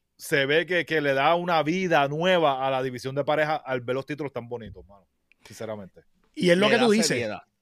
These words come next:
Speaker 2: No, y es lo que ustedes dicen y lo que Mike mencionó ahora. Lo, lo grande que se ven ahora, este, o más, mano, más classy que se ve en esta pareja de, de, de Grayson Waller y, y Austin Theory. O sea, con estos campeonatos, cuando yo los vi con ellos que estaban sentados en la mesa de anunciadores, yo dije,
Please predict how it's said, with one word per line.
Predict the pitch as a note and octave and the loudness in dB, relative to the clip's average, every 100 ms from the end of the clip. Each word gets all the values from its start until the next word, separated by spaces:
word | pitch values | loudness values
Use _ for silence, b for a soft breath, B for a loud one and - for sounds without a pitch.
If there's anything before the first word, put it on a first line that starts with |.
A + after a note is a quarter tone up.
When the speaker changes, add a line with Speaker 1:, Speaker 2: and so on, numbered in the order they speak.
| _ | _
Speaker 2:
No, | E3 F3+ A3+ | 0 4 4
y | E3 F3 | 4 4
es | |
lo | F#3 G3+ | 6 4
que | |
ustedes | G#3+ A#3+ A#3 | 4 2 2
dicen | G3+ G#3 F3 C3+ - - | 2 0 -2 -6 -12 -8
y | D#3+ | -4
lo | D#3 | -2
que | D#3 | -2
Mike | E3 | -4
mencionó | F#3 G3 G#3+ | -4 -4 -2
ahora. | G3 F#3 F3+ C3 _ _ _ _ | 0 0 0 -4 _ _ _ _
Lo, | G3 F3 F3+ F3 F3 | -4 0 4 4 2
lo | F3+ F3 | 0 2
grande | E3+ F#3+ A3+ A3+ | 4 2 2 0
que | A3 | -2
se | - G3 | 0 0
ven | G#3 G3+ | 0 0
ahora, | F#3+ G#3 G3 E3+ | 0 2 0 0
este, | D#3 D3 D3+ | -4 -4 -2
o | C#3 | 0
más, | C#3+ D#3+ G3 - - _ b b b b b b - | 0 0 0 -4 -10 _ b b b b b b -4
mano, | F3+ G#3+ | -2 0
más | E3+ F#3+ | 0 -2
classy | G3+ G3+ G3+ F3 | 2 2 2 0
que | D#3+ | -2
se | E3+ D#3 | 0 0
ve | E3+ | 2
en | |
esta | F3 F#3 | 0 0
pareja | F3 F#3 F3 F3 | 0 2 2 2
de, | D#3+ | 2
de, | C#3+ D3 C#3 | 2 2 2
de | C3 C3+ | 2 0
Grayson | C#3 C#3+ D#3 C#3 | 0 -2 -2 0
Waller | C#3 D3+ D#3+ | 0 0 0
y, | D#3+ D3 C#3 B2+ B2 - | 0 0 0 -2 -4 -6
y | C#3+ | -4
Austin | C3+ C#3 | -4 -4
Theory. | B2 B2+ G#2+ A2+ _ - | -6 -6 -8 -16 _ -8
O | D3 | -2
sea, | D3+ | 0
con | D#3+ | 2
estos | G3 C#4 | 2 2
campeonatos, | A3+ B3+ C4 B3+ B3 F3 | 2 4 4 4 4 4
cuando | E3+ D#3 | 0 2
yo | D3 | 4
los | D3 C3+ | 4 4
vi | F3 | 2
con | A#3+ B3 | 4 4
ellos | B3+ C4 | 6 4
que | G3 | 4
estaban | G#3 A3+ | 2 4
sentados | A#3 G#3+ A#3 A#3 | 2 2 4 6
en | |
la | A3 G3+ | 6 4
mesa | F#3+ G3 | 2 2
de | A3 | 0
anunciadores, | A3 G#3+ G#3+ A3+ F3 | 0 2 2 2 2
yo | |
dije, | E3+ D#3+ B2 | 0 -2 -4